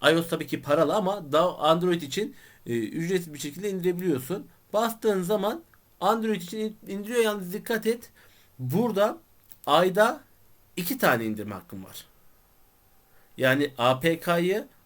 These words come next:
ayda indirme hakkını ücretsiz bir şekilde iki tane olarak veriyor sana. Güzel. Sitemiz de dondu. A P K indirelim derken sitemiz dondu. Heh. Şimdi ben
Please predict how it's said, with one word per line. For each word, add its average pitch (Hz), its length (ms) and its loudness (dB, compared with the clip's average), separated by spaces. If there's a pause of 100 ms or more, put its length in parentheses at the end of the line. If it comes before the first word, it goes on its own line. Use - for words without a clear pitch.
ayda 190 240 2
indirme 196 380 -6
hakkını 185 400 -2 (140)
ücretsiz 196 380 -4
bir 180 40 -8
şekilde 170 280 -6
iki - 160 -12
tane 170 180 2
olarak 113 360 -2
veriyor 104 300 -6
sana. 185 380 -2 (960)
Güzel. 156 360 -2 (100)
Sitemiz 160 380 -4
de 131 120 -4
dondu. 117 340 -2 (1300)
A 131 180 -4
P 135 160 -6
K 127 100 -8
indirelim 127 360 -4
derken 131 260 -6
sitemiz 123 380 -8
dondu. 110 340 -10 (260)
Heh. 180 140 -10 (1160)
Şimdi 196 300 -6
ben 196 260 4